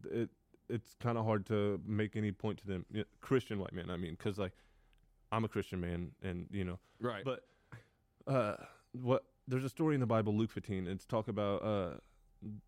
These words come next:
Speaker 1: the ninety-nine and the one, leaving the ninety-nine sheep to get the one. And it's not because the ninety-nine don't matter. It's just 'cause the one needs the help.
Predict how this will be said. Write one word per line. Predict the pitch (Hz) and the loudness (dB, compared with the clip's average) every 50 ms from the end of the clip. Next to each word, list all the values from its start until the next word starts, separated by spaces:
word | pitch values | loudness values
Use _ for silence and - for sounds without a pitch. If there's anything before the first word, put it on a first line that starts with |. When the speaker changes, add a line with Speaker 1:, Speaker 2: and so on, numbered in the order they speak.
| _ - | _ 0
Speaker 1:
the | 107 107 | 2 4
ninety-nine | 107 117 120 123 127 120 117 113 110 107 | 4 4 4 4 4 4 4 4 4 4
and | 104 101 | 4 2
the | 98 | 2
one, | 98 98 95 87 82 76 90 101 | 2 0 0 -2 -2 -2 -2 2
leaving | 110 120 143 139 143 131 123 120 113 104 - - - _ _ - | 4 4 4 4 4 4 4 2 0 -2 -6 -14 -18 _ _ -4
the | 107 113 110 107 101 | 2 4 4 6 6
ninety-nine | 101 104 107 127 143 143 135 131 120 123 | 6 4 4 6 6 6 6 4 4 2
sheep | 120 - - 120 - - | 2 2 0 0 0 -2
to | - | -4
get | 104 117 113 - | -4 -2 -2 -2
the | 117 | -2
one. | 110 110 107 80 64 78 | -2 -2 -2 -2 -4 -4
And | 90 101 104 | -2 -2 -2
it's | 101 - | -2 -2
not | 139 147 143 | 0 0 0
because | 156 - 151 131 | 2 2 2 2
the | 127 135 | 2 2
ninety-nine | 139 147 147 143 139 147 147 143 | 4 4 4 4 4 4 4 6
don't | 131 143 117 | 6 4 4
matter. | 127 135 139 123 113 | 4 4 4 4 4
It's | 107 - | 2 0
just | - 123 117 - | -2 -6 -2 0
'cause | 135 120 | 0 0
the | 110 117 | 2 2
one | 117 120 123 123 | 2 4 4 4
needs | 120 120 110 104 | 4 4 4 4
the | 110 104 | 2 4
help. | 110 123 - - | 4 4 2 0